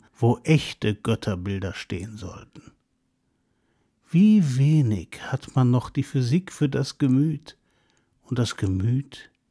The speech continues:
für die Außenwelt benutzt. Verstand, Fantasie, Vernunft, das sind die dürftigen Fachwerke des Universums in uns.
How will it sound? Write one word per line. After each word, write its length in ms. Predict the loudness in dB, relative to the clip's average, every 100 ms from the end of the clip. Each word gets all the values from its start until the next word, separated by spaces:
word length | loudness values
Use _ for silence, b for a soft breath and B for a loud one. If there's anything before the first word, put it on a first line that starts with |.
| _ _ _
für 200 | -12 -6
die 160 | -4 -4
Außenwelt 640 | -4 -4 -2 -2 -4 -6
benutzt. 680 | -10 -16 -16 _ -20 -20 -20 _ _ _ _ _ _ _ _ _ _ _
Verstand, 840 | -8 -4 -4 0 2 2 -2 -8 _ _ _ _
Fantasie, 840 | -2 0 4 2 2 0 -2 -8 _ _ _ _
Vernunft, 880 | -2 2 4 4 2 0 -8 -20 -20 _ _ _ _ _ _ _
das 320 | 0 0 0 0
sind 260 | 2 2
die 120 | -2
dürftigen 800 | 2 4 4 -2 -4 -4 -2 -2
Fachwerke 760 | -2 -6 -6 -6 -4 -2 -2 -4
des 220 | -4 -6
Universums 880 | -4 -2 -2 -4 -4 -4 -4 -6 -6
in 260 | -4 -4
uns. 500 | -4 -10 -12 -18 -20